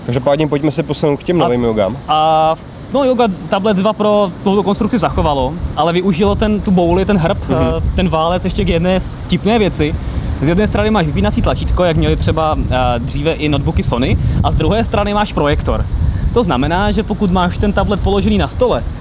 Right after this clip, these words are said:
Speaker 2: tak v podstatě máš ten projektor v úhlu devadesát stupňů a on, eh, eh,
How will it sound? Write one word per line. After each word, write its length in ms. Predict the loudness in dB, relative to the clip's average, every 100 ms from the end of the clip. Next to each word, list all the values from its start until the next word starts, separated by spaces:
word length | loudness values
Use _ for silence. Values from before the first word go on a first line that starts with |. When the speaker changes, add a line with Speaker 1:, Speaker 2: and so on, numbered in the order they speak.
| -8 -8 -4
Speaker 2:
tak 160 | -2 0
v 140 | -2 -4
podstatě 400 | -2 0 0 2
máš 240 | 2 0
ten 120 | 0
projektor 460 | 2 2 2 2 0
v 60 | 2
úhlu 180 | 2 2
devadesát 440 | 2 0 0 -2
stupňů 560 | -2 -4 0 2 2 2
a 40 |
on, 200 | 2 0 -2
eh, 420 | -2 0 0 -2 -6 -10 -10 -6 0
eh, 600 | 2 2 0 -2 -4 -2